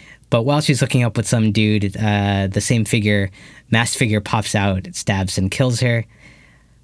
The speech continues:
Then again, she wakes up in Carter's room, and this time she tries to explain to him that she's been waking up on the same day repeatedly and someone's been killing her.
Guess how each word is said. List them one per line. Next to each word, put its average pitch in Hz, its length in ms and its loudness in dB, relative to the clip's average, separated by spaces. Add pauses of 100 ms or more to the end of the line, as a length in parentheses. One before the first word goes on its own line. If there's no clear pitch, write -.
(260)
Then 123 120 -2
again, 160 500 0
she - 140 -4
wakes 147 240 0
up 139 140 0
in 135 100 0
Carter's 127 340 0
room, 127 220 2
and 113 120 2
this 120 160 -2
time 120 220 0
she 117 160 -4
tries 117 260 -2
to 110 60 0
explain 117 360 0
to 113 60 2
him 110 280 0
that 101 240 0 (400)
she's 120 300 -2
been 117 160 2
waking 117 320 0
up 110 160 -2
on 104 160 2
the 98 60 -2
same 110 280 2
day 110 420 0 (380)
repeatedly 113 640 0
and 101 120 2
someone's 107 360 0
been 101 140 2
killing 127 340 0
her. 120 320 0